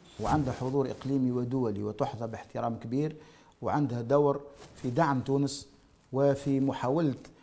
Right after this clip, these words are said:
نشر، آه، آه، فكر الوفاق ومنهج الوفاق في العالم العربي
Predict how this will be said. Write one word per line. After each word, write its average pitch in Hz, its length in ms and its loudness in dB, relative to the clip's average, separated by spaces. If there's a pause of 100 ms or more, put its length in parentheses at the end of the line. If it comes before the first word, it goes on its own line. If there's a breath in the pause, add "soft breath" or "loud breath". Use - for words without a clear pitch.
(220 soft breath)
نشر، 139 400 0
آه، 98 60 -10 (420)
آه، 113 760 -4 (200)
فكر 156 200 -2
الوفاق 120 520 0 (440 soft breath)
ومنهج 127 500 2
الوفاق 123 400 -2
في - 80 -12
العالم 120 280 0
العربي 139 440 0